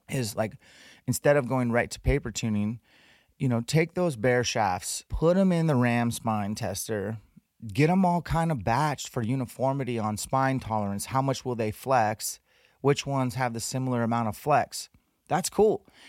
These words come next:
And then before you cut 'em, maybe mark where you're gonna cut 'em, and then just, you can s-, set up the spine tester to test the end of every arrow.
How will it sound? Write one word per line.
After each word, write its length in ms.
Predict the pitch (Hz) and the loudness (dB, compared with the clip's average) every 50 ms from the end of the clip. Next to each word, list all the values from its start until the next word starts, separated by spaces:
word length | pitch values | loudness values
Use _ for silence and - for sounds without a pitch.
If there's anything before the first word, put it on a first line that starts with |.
| - - | -12 -6
And 100 | - 143 | -2 0
then 120 | 151 156 | 2 2
before 320 | 143 147 139 - 165 175 180 | 2 0 0 0 0 2 2
you 100 | 175 160 | 2 0
cut 300 | - - 160 175 185 185 | 0 4 6 6 6 6
'em, 240 | 151 131 135 131 - _ _ - - - - - _ | 6 2 2 -2 -6 _ _ -20 -20 -20 -20 -20 _
maybe 280 | - 139 151 147 151 147 | -4 -2 -2 0 0 2
mark 320 | 131 123 131 135 143 - | 2 4 4 4 2 2
where 100 | 156 147 | 0 0
you're 80 | 143 135 | 0 0
gonna 160 | 139 139 131 | 0 -2 -2
cut 240 | - - 151 147 147 | -2 0 2 2 2
'em, 140 | 151 147 120 | 2 0 -2
and 120 | 139 135 | -2 -2
then 140 | 131 127 131 | -2 -2 -2
just, 240 | 120 123 131 - - | -4 -4 -6 -6 -4
you 140 | 147 147 139 | -6 -6 -4
can 140 | - 135 | -4 -4
s-, 180 | 113 - - - - | -4 -6 -8 -14 -12
set 320 | - - - - 143 139 | -8 -4 2 2 4 4
up 140 | 139 131 - | 4 0 -2
the 80 | - 131 | -2 -6
spine 320 | - - 131 127 127 127 | -4 -2 -2 0 0 -2
tester 400 | 120 143 110 123 - - 131 123 | -2 -2 -2 -2 -2 -4 -6 -6
to 120 | - 113 | -6 -8
test 340 | 104 - - 135 120 - - | -8 -2 0 0 0 0 -2
the 160 | - 131 120 | -6 -4 -2
end 160 | 123 135 135 127 | -2 -2 -2 -2
of 100 | 104 - | -4 -2
every 320 | - 120 127 117 120 110 | 0 0 0 0 -2 -2
arrow. 460 | - 120 143 165 160 123 - - - | 0 2 4 4 4 2 0 -2 -8